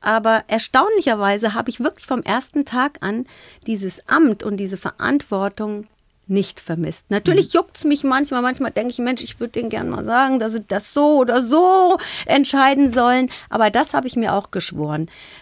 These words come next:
Speaker 1: Die jetzt die Verantwortung tragen, die müssen es auch gestalten. Ich hatte meine Zeit und diese Besserwisser von <laughs> früher,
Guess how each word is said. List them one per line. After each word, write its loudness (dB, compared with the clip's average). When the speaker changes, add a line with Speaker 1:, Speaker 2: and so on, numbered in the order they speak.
Speaker 1:
Die 2
jetzt -2
die 2
Verantwortung -4
tragen, -4
die -4
müssen 0
es -6
auch -6
gestalten. -2
Ich -8
hatte -4
meine -2
Zeit -4
und -4
diese -2
Besserwisser -4
von 2
<laughs> -4
früher, 4